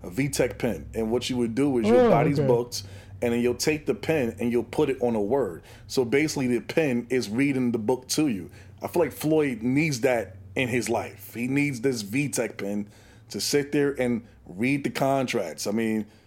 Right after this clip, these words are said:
Speaker 1: stop relying on pe-, on, on your yes men to sit there, or, or, you know, your,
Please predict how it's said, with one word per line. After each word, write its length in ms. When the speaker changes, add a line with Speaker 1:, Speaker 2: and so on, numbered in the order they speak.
Speaker 1:
stop 280
relying 380
on 120
pe-, 200
on, 220
on 360
your 100
yes 260
men 200
to 120
sit 260
there, 180
or, 140
or, 200
you 140
know, 160
your, 500